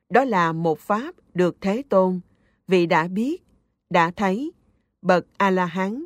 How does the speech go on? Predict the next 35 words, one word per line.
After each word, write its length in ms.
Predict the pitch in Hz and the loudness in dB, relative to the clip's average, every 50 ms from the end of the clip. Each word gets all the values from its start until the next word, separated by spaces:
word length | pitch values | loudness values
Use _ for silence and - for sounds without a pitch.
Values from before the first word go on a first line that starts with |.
| - _ - | -14 _ -2
chánh 280 | 190 190 214 240 240 | -2 0 0 -2 -2
đẳng 300 | 190 180 151 151 170 185 | -2 -2 -2 -2 -4 -2
giác, 240 | 180 190 214 269 311 _ _ _ _ _ _ _ _ _ _ _ _ _ _ _ | -2 -2 -4 -4 -12 _ _ _ _ _ _ _ _ _ _ _ _ _ _ _
thuyết 200 | - 285 349 - - | -2 -2 -2 -2 0
giảng 400 | 180 185 165 143 151 202 262 320 - - | 0 2 2 2 -2 -6 -10 -12 -10 -2
một 200 | 180 175 - - | -2 -2 -2 0
cách 140 | 254 302 - _ _ _ | -4 -4 -4 _ _ _
chân 260 | - 196 190 180 170 | 2 2 2 2 2
chánh. 320 | - 190 185 190 240 294 349 _ _ _ _ _ _ _ _ _ _ _ _ _ _ _ _ _ _ _ _ - | 0 -2 -2 -2 -4 -10 -12 _ _ _ _ _ _ _ _ _ _ _ _ _ _ _ _ _ _ _ _ 2
Ở 200 | 185 190 202 226 | 4 4 4 2
đây, 360 | 202 208 196 196 185 185 185 _ _ _ _ _ _ - | 0 0 2 2 0 -2 -4 _ _ _ _ _ _ 0
mọi 260 | 185 185 170 170 170 | 2 4 4 4 2
người 460 | 180 180 180 175 175 170 165 156 - _ _ - | 0 2 2 2 2 2 0 -2 -4 _ _ 2
cần 200 | - 185 175 165 | 2 4 4 2
phải 180 | - - 185 226 | 0 -4 -6 -4
cùng 340 | _ - 196 175 170 160 170 | _ 0 2 2 2 0 -2
nhau 340 | 185 190 190 185 180 170 - - | -2 -2 0 0 -2 -4 -4 0
tụng 260 | 180 165 156 160 175 | 0 0 0 0 -2
đọc, 220 | 170 170 156 - _ _ _ _ _ _ _ _ _ _ _ _ | -2 -2 -2 -4 _ _ _ _ _ _ _ _ _ _ _ _
không 220 | - 214 190 185 175 | 0 0 0 2 4
có 280 | 190 185 180 220 311 339 - | 4 4 4 4 -4 -4 0
tranh 240 | 214 190 180 170 170 | 0 0 2 2 2
luận, 300 | 165 151 147 151 160 175 _ _ _ _ _ _ _ _ _ _ _ - | 2 2 2 0 -4 -6 _ _ _ _ _ _ _ _ _ _ _ -2
để 140 | 190 214 226 | 0 0 2
phạm 260 | - 202 170 170 175 | 2 2 2 2 0
hạnh 300 | 170 185 170 170 175 180 | -2 -2 -2 -2 0 -2
này 340 | 180 175 170 165 160 160 - _ - | -2 0 0 0 -2 -2 -4 _ -2
được 320 | 175 180 170 156 - - | 0 0 0 0 -4 0
trường 220 | 190 185 175 170 165 | 0 2 2 0 0
tồn, 380 | - 185 175 170 165 165 156 156 _ _ _ _ _ _ _ - | 0 0 2 2 0 -2 -4 -8 _ _ _ _ _ _ _ 0
được 320 | 175 185 175 165 _ - | 0 2 2 0 _ -4
duy 180 | 214 240 240 226 | -2 -2 -2 -2
trì 400 | 226 202 180 175 165 160 160 - | -2 -2 0 0 2 0 0 -2
lâu 220 | - 214 226 226 | -2 -2 0 0
ngày 400 | 208 190 185 175 170 165 156 151 | -2 -2 -2 -2 0 -2 -2 -4